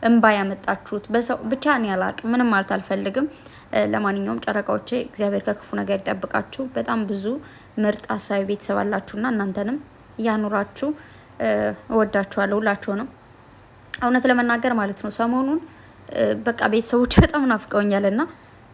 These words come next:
የሆነ ነገር ትንሽ ነገር በማገባኝ ሁሉ ማለት ነው የሆነ እምባ እምባ ይለኛል <laughs> ምናምን እና ብቻ በሰላም ለቤተሰቦቻችን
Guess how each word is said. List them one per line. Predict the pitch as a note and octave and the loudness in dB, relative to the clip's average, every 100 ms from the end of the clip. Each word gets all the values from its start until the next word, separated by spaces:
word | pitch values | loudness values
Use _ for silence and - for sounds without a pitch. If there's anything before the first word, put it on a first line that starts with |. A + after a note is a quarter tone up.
| - | -8
የሆነ | - C4+ C#4+ | 2 4 4
ነገር | A#3 G#3 G#3 G#3+ | 2 0 -4 -2
ትንሽ | - C#4+ - | -2 -2 -2
ነገር | A3+ A3 | -2 -2
በማገባኝ | G#3 C4 D4+ E4+ C#4 A#3+ A3 | 2 6 8 8 6 4 2
ሁሉ | A3+ B3+ | 0 2
ማለት | B3+ G#3+ F#3+ | 0 0 -2
ነው | G3 - - - - | -6 -12 -16 -20 -8
የሆነ | - B3 G#3+ F#3+ - - | 2 2 4 0 -4 -4
እምባ | - A3+ | 2 4
እምባ | A3+ A3+ | 4 4
ይለኛል | G3+ F#3+ F#3+ G3+ A#3+ | 0 -2 -2 4 4
<laughs> | |
ምናምን | A#3+ A3 G#3+ | 4 0 -2
እና | A3 E4+ - - - - - | -2 -4 -8 -14 -14 -16 -8
ብቻ | - A3+ A#3 | -6 -2 0
በሰላም | G#3 G#3 G#3+ A3 G3+ G3+ | 0 0 0 0 0 -2
ለቤተሰቦቻችን | G3 G3 F#3+ G3+ - G3+ - G3+ - G3+ | -2 -2 -2 -4 -4 -4 -6 -10 -8 -6